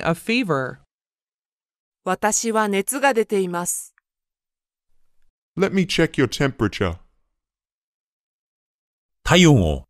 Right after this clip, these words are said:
Speaker 4: チェックしてみましょう。
Speaker 2: 私は熱が出ています。
Speaker 4: 体温をチェックしてみましょう。
Speaker 1: Have a nice weekend.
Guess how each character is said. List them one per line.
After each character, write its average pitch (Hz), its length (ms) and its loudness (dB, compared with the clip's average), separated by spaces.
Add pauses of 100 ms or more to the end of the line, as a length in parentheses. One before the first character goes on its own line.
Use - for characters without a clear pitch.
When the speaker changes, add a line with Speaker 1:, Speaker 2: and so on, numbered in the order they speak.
(140)
Speaker 4:
チ 147 100 4
ェ 143 40 4
ッ - 40 -16
ク 104 120 0
し - 60 2
て 87 120 0
み 80 80 0
ま 76 100 -2
し - 100 2
ょ 80 220 -2
う。 - 40 -20 (1080)
Speaker 2:
私 214 480 -2
は 220 160 0
熱 202 320 -4
が 269 120 2
出 220 120 0
て 196 160 -2
い 185 80 -2
ま 175 180 -6
す。 - 260 -10 (1600)
Speaker 4:
体 180 220 4
温 135 160 6
を 73 220 -2 (180)
チ - 100 4
ェ 147 40 4
ッ - 60 -4
ク 104 120 2
し - 60 0
て 87 100 0
み 80 80 0
ま 76 100 -2
し - 100 0
ょ 78 240 -2 (1040)
う。 - 60 -20
Speaker 1:
Have 262 220 -2
a 339 100 -2
nice 240 400 2
weekend. 220 640 0